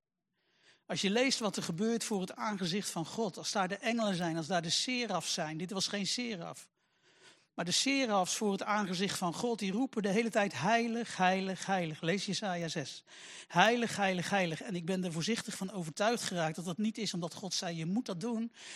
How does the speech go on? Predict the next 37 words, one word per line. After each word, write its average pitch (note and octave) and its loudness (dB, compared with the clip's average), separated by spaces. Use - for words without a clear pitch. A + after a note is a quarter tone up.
omdat G3 -4
ze - 2
niet A3 0
anders G#3+ -4
konden. A#3 -4
Omdat G3 0
ze - 0
God - -2
zagen A#3 4
in B3 0
zijn G3 0
grootheid. G3+ 0
En G#3+ -4
als A3+ -2
wij F#3 0
God G#3 -6
zien A#3+ 0
in B3 2
zijn G#3 2
grootheid, G3 0
gaan G#3 -2
we G3 0
vanzelf F#3 0
roepen, G3+ 0
"Heilig, E3+ 0
heilig, D3+ -4
heilig." C#3 -6
En G#3 0
deze A#3+ 6
engel B3 2
Gabriel A3 2
stond G#3+ -2
voor A3+ -2
het G3 -6
aangezicht G#3 -2
van F#3+ -6
God. A#3 -4